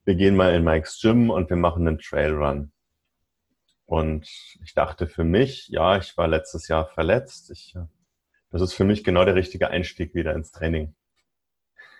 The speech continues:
Ähm, das war besser als gedacht. So mal <laughs> zusammenfassend. Ähm, also es gab morgens eine kleine Laufeinheit mit Fabi, mit Mobility Session im Sonnenaufgang.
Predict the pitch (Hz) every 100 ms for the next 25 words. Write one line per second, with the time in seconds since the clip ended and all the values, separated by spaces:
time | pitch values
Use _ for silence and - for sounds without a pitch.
0 | _ _ _ - 90 87 85 85 85 _
1 | _ _ _ _ _ _ _ _ _ _
2 | _ _ _ - - 82 82 - 80 -
3 | - 71 65 - _ _ _ _ _ _
4 | _ _ _ _ - 87 - 92 76 -
5 | 87 82 82 82 - 82 - 85 - _
6 | - - _ - 90 87 85 87 _ _
7 | _ - 90 92 98 - 95 104 104 107
8 | - - _ - _ _ 95 95 - 90
9 | 90 87 87 - 85 85 82 78 85 -
10 | 131 120 117 113 107 95 - 95 85 107
11 | 110 110 - - 92 - 95 90 101 110
12 | 107 92 92 - 92 87